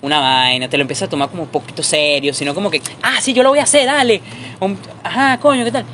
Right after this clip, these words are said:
Inconscientemente, tú le estás dando, eh, eh, y de repente es un problema, no digamos serio, sino que es una decisión que tienes que tomar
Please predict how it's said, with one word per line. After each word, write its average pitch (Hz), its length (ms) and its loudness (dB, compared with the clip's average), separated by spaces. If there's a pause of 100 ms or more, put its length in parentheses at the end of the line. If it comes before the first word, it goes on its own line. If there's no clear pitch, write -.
(420)
Inconscientemente, 247 1300 2 (100)
tú 214 80 0
le 254 80 6
estás 240 220 0
dando, 240 340 4 (160)
eh, 185 160 2
eh, 165 160 0
y 165 80 2
de 165 80 4
repente 160 300 0
es 226 40 -2
un 240 60 -2
problema, 247 380 4 (180)
no 156 120 0
digamos 254 360 4
serio, 156 360 4
sino 151 200 -8
que 190 60 -6
es 208 60 -4
una 240 100 4
decisión 202 360 0
que 208 100 0
tienes 214 200 -2
que 214 120 -2
tomar 185 360 0